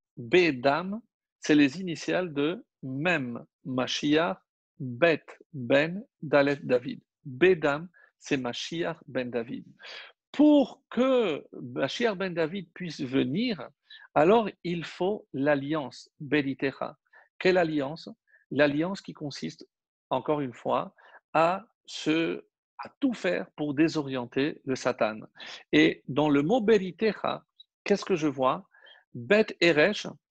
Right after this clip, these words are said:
c'est une union qui doit avoir lieu pour aboutir au Mashiach. Bet, c'est Boaz, Eresh, c'est Ruth. Donc, Beritecha. Et ensuite,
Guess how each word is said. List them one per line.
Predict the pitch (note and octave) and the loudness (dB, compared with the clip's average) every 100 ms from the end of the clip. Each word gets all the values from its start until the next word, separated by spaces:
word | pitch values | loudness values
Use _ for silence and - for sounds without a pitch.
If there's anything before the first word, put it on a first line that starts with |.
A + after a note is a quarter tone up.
| _ _ | _ _
c'est | - D#3 - | 0 0 2
une | A3 G#3 - | -2 -2 -2
union | F3+ F3+ F3+ G#3 B3 _ _ | 0 0 0 -2 -6 _ _
qui | - D3 | -2 0
doit | E3 A3 | 2 2
avoir | G#3+ F3+ F3+ E3 | 2 2 0 0
lieu | E3 F#3+ A3 _ | 0 0 -2 _
pour | - C4 G3+ D#3+ | 0 0 2 0
aboutir | E3 E3 F3+ D#3+ | 0 -2 -2 -2
au | |
Mashiach. | C#3+ C3+ - C#3+ - - _ _ _ - | -2 -4 -4 -6 -6 -12 _ _ _ -10
Bet, | B2+ F3 F#3 | 2 2 2
c'est | - D3 | -2 0
Boaz, | C3+ - D3 E3+ D#3+ - _ _ - | 0 2 0 0 -4 -16 _ _ -2
Eresh, | C#3 C3+ D3 - F3 - _ | 0 2 0 -2 -10 -12 _
c'est | - A#2 | -6 -6
Ruth. | - - - - - - - | -4 -8 -12 -18 -20 -20 -14
Donc, | B2+ D3+ D#3 - | 0 2 2 -2
Beritecha. | B2 F#3 E3+ F3 E3 D3 - A#2 - - - _ | 4 4 4 0 0 -2 -2 -6 -8 -20 -20 _
Et | E3 F#3 | 4 6
ensuite, | F3 - B3+ C#4 - | 4 0 -2 -2 -2